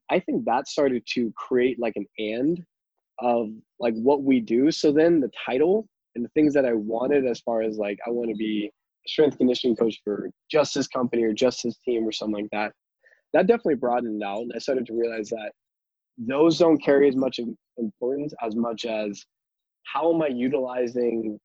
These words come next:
the education that I'm choosing? Is it actually being utilized? And do I enjoy how my day is set up?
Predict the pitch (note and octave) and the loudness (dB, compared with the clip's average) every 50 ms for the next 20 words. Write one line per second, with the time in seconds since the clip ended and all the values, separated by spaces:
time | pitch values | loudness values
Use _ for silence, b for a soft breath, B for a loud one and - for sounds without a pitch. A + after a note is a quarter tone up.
0 | _ A2+ A#2 A#2+ A#2 A#2+ B2+ B2+ A#2+ B2 A2+ - - - A#2+ A#2+ A2+ - - C3+ | _ -6 -4 -4 -4 -2 -4 -4 -2 -4 -6 -6 -2 -2 -2 0 0 -2 -2 0
1 | C3 C3 B2 A#2 A2+ A2 G#2+ - _ _ _ - A2 A#2 A#2 A2 - - - B2 | 2 2 2 2 0 -2 -4 -8 _ _ _ -8 -6 -4 -4 -4 -4 -2 0 2
2 | B2 C3 C3+ D3 D#3 E3 F3 G3 G#3 G#3 - _ _ _ - C#3+ D3 C#3 D3+ D#3 | 2 2 4 4 6 6 6 4 2 0 -6 _ _ _ 2 2 4 6 6 4
3 | D3 C3+ C3 B2+ C3+ - - - C3+ A#2+ B2 C3 B2 A#2+ A2+ A#2 B2+ D3 D3+ D3 | 4 2 0 -2 -2 0 0 0 0 2 2 2 2 2 0 0 2 2 2 2
4 | D3 C#3+ D3 D3 D3+ D3+ D3+ - _ _ _ _ _ _ - B2+ B2+ B2 B2 A#2 | 2 2 4 4 2 2 0 -4 _ _ _ _ _ _ -6 -4 -4 -4 -4 -4
5 | A#2 A#2 A2+ A2+ A2+ A2 - _ _ _ - A#2+ A#2 C#3+ D3 D3+ D#3 D3+ C#3+ C#3 | -6 -6 -6 -6 -6 -6 -8 _ _ _ -14 -4 -2 0 2 4 4 6 6 4
6 | C3+ C3 B2 A2 B2+ B2+ B2+ B2+ B2 A#2+ A#2+ B2+ A#2+ A#2 A2+ A2+ A2 A2 A#2 A#2 | 4 2 2 2 2 2 4 4 2 2 0 -2 -2 -2 -2 -2 -2 -2 -2 0
7 | A#2 A2 G#2 - - - A#2 A2 G#2 G2+ F#2+ E2 | 0 -2 -4 -6 -6 -4 -2 -2 -2 -2 -4 -8